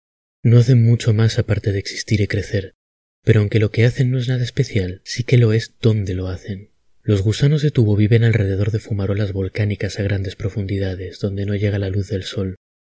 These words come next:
Después de haber estado tantos episodios repitiéndoos como un loro que los organismos fotosintéticos son la base de nuestros ecosistemas, es fácil entender dónde está el problema aquí, y no es el único problema.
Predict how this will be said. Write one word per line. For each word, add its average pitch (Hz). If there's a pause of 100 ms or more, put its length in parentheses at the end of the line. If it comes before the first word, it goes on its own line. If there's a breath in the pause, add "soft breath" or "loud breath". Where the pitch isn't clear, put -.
(140)
Después 117
de 131
haber 123
estado 110
tantos 107
episodios 101
repitiéndoos 101
como 101
un 98
loro 98
que 104
los 98
organismos 101
fotosintéticos 104
son 98
la 95
base 101
de 98
nuestros 98
ecosistemas, 98 (140)
es 117
fácil 120
entender 101
dónde 101
está -
el 95
problema 95
aquí, 113 (100)
y 117
no 104
es 98
el 101
único 101
problema. 95